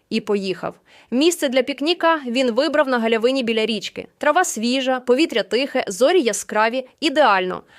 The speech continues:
Антон розклав плед, виставив бокали, включив легку музику. І тут приїхала дівчина.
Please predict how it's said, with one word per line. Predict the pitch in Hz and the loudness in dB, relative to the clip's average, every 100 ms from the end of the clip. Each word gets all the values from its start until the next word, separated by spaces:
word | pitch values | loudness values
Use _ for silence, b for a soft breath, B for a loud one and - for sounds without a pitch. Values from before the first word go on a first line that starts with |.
| B | B
Антон | - 247 240 262 | -2 0 2 2
розклав | 285 269 285 269 | 2 -2 -2 0
плед, | 269 302 330 - - | 2 2 2 -6 -8
виставив | 208 311 - 302 277 | -2 0 0 0 0
бокали, | 226 - 214 269 | 0 2 2 2
включив | 277 262 254 330 | 2 -2 -2 -2
легку | 330 277 320 | -2 -2 -2
музику. | 262 190 180 175 185 b b b | -2 -4 -6 -8 -10 b b b
І | 214 | -4
тут | 185 208 320 - - | -2 -2 -2 -4 -2
приїхала | 214 190 214 226 214 | -2 0 -4 -2 -2
дівчина. | 247 285 - 185 | 0 -2 -4 -10